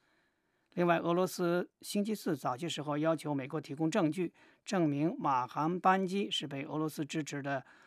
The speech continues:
乌克兰东部分离分子发射的俄制S A十一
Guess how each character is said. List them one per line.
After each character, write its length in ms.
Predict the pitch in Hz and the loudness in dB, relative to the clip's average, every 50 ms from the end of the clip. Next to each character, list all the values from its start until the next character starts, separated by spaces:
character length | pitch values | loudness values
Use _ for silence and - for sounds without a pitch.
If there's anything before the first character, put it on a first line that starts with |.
| - _ _ | -20 _ _
乌 120 | 220 185 | -4 -2
克 120 | - - 151 | 0 2 2
兰 200 | 151 147 160 160 | 4 4 2 2
东 280 | - 262 254 262 247 | 4 4 4 4 4
部 160 | 202 180 160 | 4 2 0
分 280 | 170 - - - 208 220 | -2 -4 -2 0 0 2
离 120 | 208 180 | 2 2
分 240 | 165 - 214 175 151 135 | 0 0 0 0 0 0
子 160 | - 135 127 | -2 -8 -10
发 260 | - - 175 170 170 | 0 4 6 6 6
射 220 | 160 - - 151 | 4 2 -2 -2
的 160 | 127 135 135 - - | -2 -4 -8 -6 -2
俄 180 | 151 175 202 | 0 0 0
制 160 | 208 - 208 160 - | 0 0 -2 -2 0
S 260 | - 160 180 185 - - | 2 2 2 0 0 -2
A 240 | - 196 208 220 220 | 0 2 2 2 4
十 320 | - - - - 180 196 | 4 4 4 4 2 0
一 260 | 214 233 254 247 294 | 2 2 2 0 0